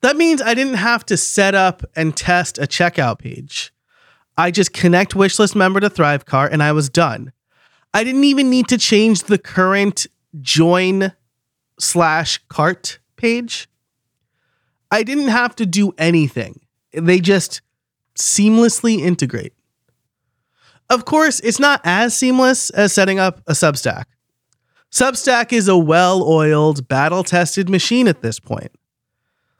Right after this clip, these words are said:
And with Wishlist Member, I did have to figure out how to paywall some of my content while still offering a free preview. I ran into caching issues because, of course, I ran into caching issues.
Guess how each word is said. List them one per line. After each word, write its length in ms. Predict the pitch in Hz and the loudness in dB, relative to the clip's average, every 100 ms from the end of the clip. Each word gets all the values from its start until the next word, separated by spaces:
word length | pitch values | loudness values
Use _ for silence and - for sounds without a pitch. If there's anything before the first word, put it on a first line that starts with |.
| _ _ _ _ - | _ _ _ _ -4
And 360 | 202 220 226 202 107 _ | 0 0 0 -2 -8 _
with 300 | 190 214 214 | 2 2 2
Wishlist 480 | 185 262 - 247 226 | 2 2 0 -2 2
Member, 380 | 190 202 208 | 0 2 2
I 140 | 214 226 | 2 0
did 260 | 165 247 | 0 2
have 260 | 226 190 147 | 2 0 -2
to 80 | 147 | -8
figure 380 | - 147 135 135 | -4 -4 0 0
out 280 | 131 131 _ _ _ _ - | 0 -2 _ _ _ _ -4
how 120 | 175 | -2
to 100 | 175 | -2
paywall 540 | - 180 170 165 160 | 0 2 4 4 2
some 300 | - 175 190 | 0 0 0
of 100 | 170 | 0
my 240 | 165 147 135 | 0 -2 -2
content 760 | - 123 127 131 127 127 - _ _ _ - | -4 -4 -4 -6 -6 -6 -12 _ _ _ -2
while 160 | 156 | 0
still 280 | 170 - 170 | 0 2 2
offering 500 | 156 151 - 156 147 | 4 2 0 -2 0
a 60 | 139 | -2
free 220 | - 131 | -4 -6
preview. 640 | - 226 214 120 98 - _ _ _ _ _ _ _ _ _ - | -4 -4 -2 -4 -8 -14 _ _ _ _ _ _ _ _ _ -4
I 140 | 185 | -2
ran 260 | 214 220 226 | -2 -6 -2
into 220 | 226 214 | 0 0
caching 540 | - 247 277 240 240 185 | -2 0 0 0 0 2
issues 420 | 165 185 180 170 | 2 2 0 0
because, 380 | 214 233 233 247 | 0 2 2 2
of 260 | 247 - | 0 -2
course, 480 | - - 302 311 - | -20 -4 0 0 0
I 140 | 202 | 0
ran 240 | 165 156 156 | 0 -2 -2
into 200 | 147 143 | -2 -2
caching 460 | - 143 123 135 | -2 -2 -2 -4
issues. 460 | 135 139 170 190 | -4 -4 -2 -2